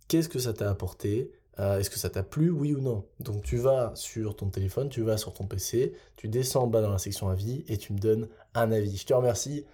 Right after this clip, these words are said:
grandement pour ça. Alors, première chose, comment aller plus loin que le dropshipping ? Dans un premier temps, il faut penser évidemment long terme.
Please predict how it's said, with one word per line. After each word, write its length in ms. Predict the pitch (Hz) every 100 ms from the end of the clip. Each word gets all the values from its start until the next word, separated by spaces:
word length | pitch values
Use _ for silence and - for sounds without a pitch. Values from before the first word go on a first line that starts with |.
| _
grandement 380 | 117 113 113 110
pour 140 | 104 101
ça. 220 | - - - _ - - -
Alors, 440 | 143 117 95 87 - _ _ _ _ _ _ _ _ - - - _ _ _ _
première 280 | - 185 143
chose, 380 | - 104 95 - _
comment 300 | - 143 147
aller 180 | 143 123
plus 220 | 120 -
loin 260 | 117 107 - - -
que 80 |
le 60 | 107
dropshipping ? 520 | 104 101 - - 107 - _ - _ -
Dans 200 | 113 120
un 60 |
premier 300 | 117 127 117
temps, 240 | 110 127 131
il 120 | 113 107
faut 160 | 117
penser 380 | 110 107 98 -
évidemment 680 | 113 104 101 101 104 107 - _ _ -
long 340 | 107 104 101
terme. 360 | 92 - -